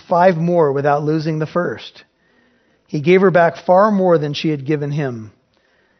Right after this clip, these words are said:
He says, "God still works in the same way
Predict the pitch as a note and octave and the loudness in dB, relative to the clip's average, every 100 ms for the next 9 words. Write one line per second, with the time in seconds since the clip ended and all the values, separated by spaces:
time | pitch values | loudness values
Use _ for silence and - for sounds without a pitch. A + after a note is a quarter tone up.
0 | _ _ D3 - D#3 B2 F3+ G#3 - A#3 | _ _ -10 -6 -4 0 2 0 -2 -2
1 | F3 F#3 F#3+ - D#3+ D3+ F3+ E3+ E3 E3 | 0 0 0 -4 -6 -4 -4 -4 -2 0
2 | C#3+ A#2+ | -2 -4